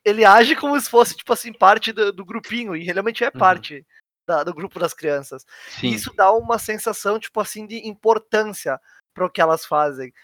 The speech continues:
Speaker 1: Porque nas duas primeiras temporadas eu via muito como, tipo assim, é um bando de criança que os pais não ligam e tão largadas lá, tipo,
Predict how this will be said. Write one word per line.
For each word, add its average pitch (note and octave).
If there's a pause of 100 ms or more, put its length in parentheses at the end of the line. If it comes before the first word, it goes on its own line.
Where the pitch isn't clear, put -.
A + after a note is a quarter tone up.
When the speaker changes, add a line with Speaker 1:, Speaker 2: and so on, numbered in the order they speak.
(260)
Speaker 1:
Porque F#3+
nas G3+
duas A#3
primeiras A#3+
temporadas G#3
eu A3
via G#3+
muito A3
como, A3+
tipo -
assim, F#3 (400)
é F3+
um F#3+
bando G#3+
de C4
criança A#3
que A#3
os -
pais G3+
não A3+
ligam G3+
e A#3
tão A3+
largadas A3+
lá, G#3
tipo, -